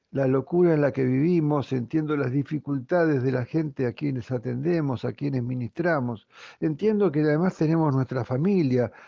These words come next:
nuestro trabajo, la pos-, eh, la posi-, la necesidad de conseguir el dinero diario para poder, eh, traer sustento a casa. Yo te entiendo perfectamente bien, pero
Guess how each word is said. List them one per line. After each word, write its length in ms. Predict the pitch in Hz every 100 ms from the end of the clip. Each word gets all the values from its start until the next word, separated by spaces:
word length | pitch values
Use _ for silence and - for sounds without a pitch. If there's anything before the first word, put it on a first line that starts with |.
| - -
nuestro 280 | 147 147
trabajo, 640 | 131 127 165 180 147 - 127
la 160 | 123 123
pos-, 260 | 135 131
eh, 280 | 151 135 131
la 160 | 143 139
posi-, 260 | 135 -
la 180 | 143 143
necesidad 420 | 147 131 - 165
de 140 | 170 139
conseguir 600 | 131 110 131 143 147 120 _ _ _
el 100 | 139
dinero 480 | 127 135 151 156 143
diario 460 | 147 170 160 147 123
para 240 | 135 127
poder, 480 | 113 131 143 143 117 _ _ _ _ -
eh, 580 | 123 120 120 117 113 107
traer 280 | - 143 151
sustento 560 | - 143 - 143 123 127
a 60 |
casa. 420 | - 175 147 - 123
Yo 180 | 196
te 100 | 208
entiendo 420 | 208 170 196 175 143
perfectamente 800 | 143 - 151 143 127 127 113 117
bien, 280 | 110 95 - _ _ _ _ _ _ -
pero 460 | 139 143 143 127